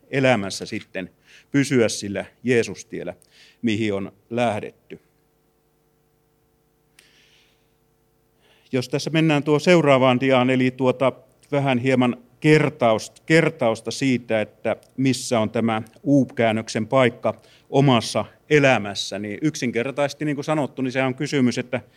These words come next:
muutetaan satakahdeksankymmentä astetta suuntaa, että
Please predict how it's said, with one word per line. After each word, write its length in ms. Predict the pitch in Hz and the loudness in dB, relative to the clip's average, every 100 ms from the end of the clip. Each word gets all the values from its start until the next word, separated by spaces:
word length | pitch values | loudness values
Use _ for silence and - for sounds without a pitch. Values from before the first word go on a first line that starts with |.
| _ - | _ -2
muutetaan 420 | 135 127 120 120 | -2 -2 -2 -4
satakahdeksankymmentä 1080 | 123 123 117 151 160 156 123 123 127 127 117 - _ | -4 -4 -2 0 0 -2 -4 -2 -2 -2 -8 -10 _
astetta 420 | 139 - 120 - | -8 -6 -10 -10
suuntaa, 500 | 113 170 151 - 120 | -2 0 0 0 0
että 280 | 117 - | -2 -4